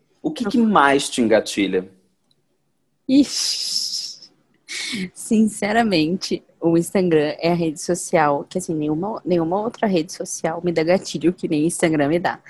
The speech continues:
Speaker 2: Por mais que eu adore, eh, você seguir pessoas que você admira também é uma bosta, né? Vamos ser sinceros. Porque algumas
Speaker 1: Muito.
Speaker 2: te inspira, mas outras têm a vida que você gostaria de ter.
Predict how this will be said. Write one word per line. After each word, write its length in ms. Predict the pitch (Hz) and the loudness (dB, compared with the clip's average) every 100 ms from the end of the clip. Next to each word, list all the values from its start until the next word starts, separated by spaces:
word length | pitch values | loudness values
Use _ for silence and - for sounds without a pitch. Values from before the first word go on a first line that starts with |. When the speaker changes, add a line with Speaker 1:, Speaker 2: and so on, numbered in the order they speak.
| - - - | -20 -20 -6
Speaker 2:
Por 120 | 160 | -2
mais 220 | 151 156 | -2 -4
que 100 | - | 0
eu 80 | 175 | 2
adore, 520 | 165 147 151 135 156 _ _ _ _ _ _ _ _ _ _ | 2 0 0 0 -2 _ _ _ _ _ _ _ _ _ _
eh, 520 | 156 156 151 147 143 135 | 0 2 2 2 0 -4
você 280 | 156 165 - | -4 -4 -4
seguir 320 | - 185 160 | -8 -4 -4
pessoas 460 | 160 196 - 160 160 | -4 -4 -2 -2 -2
que 100 | - | -2
você 240 | 151 - | -4 -2
admira 360 | 151 165 160 156 | -2 0 0 0
também 240 | 160 185 151 | 0 -2 0
é 20 | |
uma 120 | 139 | -2
bosta, 520 | 185 175 147 - 160 | 2 4 4 0 -4
né? 100 | 135 | -4
Vamos 240 | 135 139 143 | -4 -6 -6
ser 80 | 147 | -4
sinceros. 440 | 156 170 170 - - - - - _ - | -2 0 0 -2 -8 -18 -18 -20 _ -2
Porque 340 | 170 - 170 - | -2 2 0 4
algumas 320 | 165 202 190 | 4 4 2
Speaker 1:
Muito. 240 | 180 - | -2 -4
Speaker 2:
te 120 | - | 0
inspira, 800 | 208 214 - - 180 170 160 175 - | 0 0 -6 2 4 4 2 -2 -2
mas 280 | 190 190 180 | 0 0 0
outras 300 | 151 185 196 | -2 -2 -2
têm 180 | 208 190 | 0 2
a 60 | |
vida 280 | 185 180 175 | 2 2 2
que 100 | 180 | 0
você 260 | 175 180 165 | -4 -2 -2
gostaria 480 | 165 - 170 170 165 | -2 0 2 2 0
de 140 | 175 | -2
ter. 340 | - 190 190 | 0 2 2